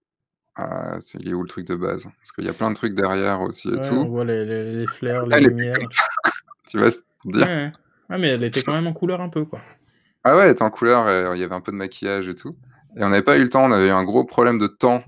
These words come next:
Speaker 1: euh, d'en, d'être en retard et tout ça. Et, euh,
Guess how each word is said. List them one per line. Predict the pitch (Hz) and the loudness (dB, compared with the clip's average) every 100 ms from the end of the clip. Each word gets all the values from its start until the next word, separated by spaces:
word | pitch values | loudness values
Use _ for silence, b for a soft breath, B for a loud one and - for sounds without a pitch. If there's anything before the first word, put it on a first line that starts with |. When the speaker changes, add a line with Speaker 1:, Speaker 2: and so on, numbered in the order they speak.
| _ | _
Speaker 1:
euh, | 101 95 95 95 92 92 95 98 - - - - - 95 | -2 0 -2 -2 -4 -2 -2 -4 -6 -8 -10 -12 -8 -2
d'en, | 95 | 0
d'être | 98 98 104 | 0 0 -2
en | |
retard | - 104 107 107 101 | -2 2 4 4 4
et | 92 | 0
tout | - | -2
ça. | - 113 - b b _ _ | -4 -4 -4 b b _ _
Et, | 104 | 2
euh, | 98 104 107 90 87 87 85 | 4 6 6 4 2 0 -2